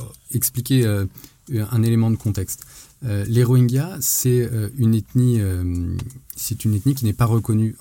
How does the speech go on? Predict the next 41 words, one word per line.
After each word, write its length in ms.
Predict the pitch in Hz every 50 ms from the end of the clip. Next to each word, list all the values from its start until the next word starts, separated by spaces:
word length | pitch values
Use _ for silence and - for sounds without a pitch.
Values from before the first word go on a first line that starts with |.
| -
en 80 | - 95
Birmanie 460 | 92 98 98 92 90 90 107 143 165
et 40 | 135
donc 200 | 110 110 - - - - - - _ _ _ -
qui 100 | - -
n'a 140 | 113 101 95
pas 340 | - - 131 135 147 147 135 123
de, 260 | 127 107 101 107 104 107
euh, 540 | 104 104 98 95 92 92 92 92 90 90
citoyenneté. 680 | 90 - - - 131 131 123 110 104 98 95 - - - - -
Et 120 | 113 107 -
à 100 | 120 117
partir 380 | - 120 - - - 135 123
de 100 | 107 107
là, 400 | 104 104 120 127 160 190 196 196 -
il 160 | 156 123 110
y 140 | 104 110 110
a 20 |
eu 120 | 107 117 120
des 220 | 117 131 113 107
lois 360 | 101 107 107 107 120 123 131 131 135 - _ _
qui 140 | - - -
ont 80 | 104 98
été 420 | 98 92 - - 101 101 98 95 - _ - _ -
possibles, 680 | - 139 131 - - - 143 139 131 110 98 90 85 - _ _ - 110
euh, 400 | 104 95 92 90 90 92 90 87 90 92 - - - 151 135 131 _ _ _ _ _ _ -
dans 200 | 120 107 107 104
les 220 | 98 98 98 92 95
années, 340 | 95 95 98 101 104 107
euh, 300 | 101 92 87 85 85 82 82 - _ - - - - _ _ _
dans 100 | - 95
les 180 | 92 90 87 92
années 160 | 92 92 95
deux 80 | 92 98
mille 180 | 92 92 90
dix. 320 | 87 107 139 165 - - - - - - _ _ _ -
Euh, 400 | 139 113 98 95 95 92 90 92 92 -
qui, 140 | - - 117
par 140 | - 107 104
exemple, 320 | 104 101 117 131 131 - -
interdisait 680 | - 127 127 - 117 107 101 104 101 101 107 113 127 151